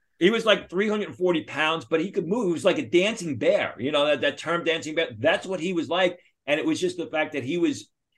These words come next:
too big, why he got knocked down, but you knew he could play. Uh, Oluwatimi is a little bit different in the sense that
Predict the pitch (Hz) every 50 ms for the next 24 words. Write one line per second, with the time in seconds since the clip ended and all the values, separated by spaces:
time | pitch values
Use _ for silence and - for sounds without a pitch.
0 | _ _ - 240 262 240 214 156 127 113 107 107 104 - _ _ _ _ _ _
1 | 120 120 117 117 135 135 143 131 - 135 135 131 127 127 151 147 139 107 139 -
2 | - 120 120 117 117 147 160 131 120 123 - 131 117 - - 135 135 117 - -
3 | _ _ _ _ _ _ _ _ _ _ 120 143 - 147 160 170 180 - 175 185
4 | 180 180 175 - 156 175 190 185 180 175 - 165 139 127 151 147 156 165 147 127
5 | 139 - - - 190 202 202 - 202 196 - - 160 147 143 113 - - 165 165
6 | 160 - - 160 156 156 151 143 - -